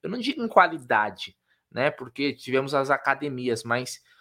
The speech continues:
o que esse time tem brilho de decisão, de, e, e de fome de conquistas, cara, como torcedor, pra mim é o maior Palmeiras que eu vi.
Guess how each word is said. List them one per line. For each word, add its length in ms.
o 60
que 140
esse 180
time 240
tem 240
brilho 340
de 120
decisão, 920
de, 680
e, 60
e 40
de 140
fome 400
de 140
conquistas, 840
cara, 340
como 300
torcedor, 720
pra 180
mim 180
é 60
o 80
maior 320
Palmeiras 460
que 80
eu 100
vi. 320